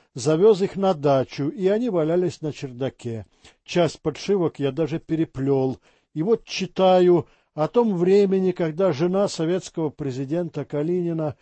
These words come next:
сидела в лагерях, как враг народа, била в шей и выскребала гнид из рубах своих соузниц.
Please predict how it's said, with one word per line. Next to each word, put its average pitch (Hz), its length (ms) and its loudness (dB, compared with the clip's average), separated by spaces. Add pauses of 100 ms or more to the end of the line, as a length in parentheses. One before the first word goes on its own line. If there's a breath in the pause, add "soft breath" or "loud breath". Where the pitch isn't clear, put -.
(220 soft breath)
сидела 180 540 2
в 156 60 0
лагерях, 160 760 2
как 151 260 -4
враг 170 260 -2
народа, 139 680 -2 (400 soft breath)
била 208 480 4
в 131 80 -6
шей 170 540 2 (320)
и 190 80 4
выскребала 185 760 2
гнид 147 680 0
из 139 180 -4
рубах 143 600 0 (120)
своих 143 480 -4
соузниц. 139 920 -4